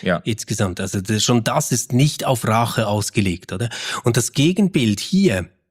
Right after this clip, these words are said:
Speaker 2: ist der Verzicht auf Rache, der dann eigentlich geschildert wird und den wir dann so schnell mit Vergebung und Verzeihen gleichsetzen. Aber ich glaube, der Verzicht auf Rache ist hier im biblischen Text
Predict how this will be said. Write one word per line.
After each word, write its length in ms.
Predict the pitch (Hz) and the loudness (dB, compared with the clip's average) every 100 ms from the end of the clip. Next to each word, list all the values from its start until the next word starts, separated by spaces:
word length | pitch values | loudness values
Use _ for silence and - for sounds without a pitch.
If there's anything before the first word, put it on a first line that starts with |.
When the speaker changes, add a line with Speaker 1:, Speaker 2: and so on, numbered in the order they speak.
| _ | _
Speaker 2:
ist 300 | - 127 113 | -8 -6 -2
der 100 | 113 | -2
Verzicht 720 | - 107 - - 165 156 - - | 0 -4 -4 0 0 0 -8 -2
auf 280 | 135 123 120 | -2 0 -2
Rache, 440 | 113 101 - 104 | 0 -2 -2 -4
der 220 | - 107 104 | 0 0 2
dann 280 | 107 107 - | 2 2 0
eigentlich 840 | 104 117 113 113 104 107 95 - - - - - | 0 0 2 0 2 0 0 -6 -14 -18 -16 -2
geschildert 560 | 127 110 113 110 104 | 0 2 2 2 0
wird 260 | 113 107 - | 0 0 0
und 360 | 117 104 - - | 0 -2 -2 0
den 200 | 110 110 | 2 2
wir 140 | 110 | 0
dann 200 | 110 107 | 2 0
so 320 | - 127 131 | 0 2 2
schnell 540 | 131 - 113 113 104 - - - | 2 2 4 4 2 -2 -12 -2
mit 200 | 120 113 | 0 0
Vergebung 840 | - 107 117 123 117 117 107 101 | -2 0 2 2 2 2 2 0
und 180 | 107 107 | 0 -2
Verzeihen 920 | - 101 - 107 113 117 104 98 90 - | -2 -4 -2 0 2 2 4 2 0 -2
gleichsetzen. 760 | - 110 131 - 101 - - 95 - - - - - - | 0 2 0 0 -2 -2 -8 -10 -10 -16 -14 -14 -14 -8
Aber 380 | - 110 113 - | -2 0 -2 -4
ich 80 | - | -2
glaube, 220 | 151 135 | 0 2
der 100 | 120 | 0
Verzicht 480 | 117 - 175 180 - | 0 -2 -2 -2 -4
auf 240 | 117 - | -4 -2
Rache 480 | 101 113 147 170 175 - _ _ _ _ _ - | 0 0 2 2 0 -2 _ _ _ _ _ -8
ist 220 | 117 - | -6 -6
hier 460 | - 135 165 175 - | -2 2 2 2 0
im 480 | 113 104 101 98 | 0 2 0 -2
biblischen 500 | - 170 185 175 160 | 0 2 2 0 0
Text 440 | 151 120 160 - | 0 -2 -2 -10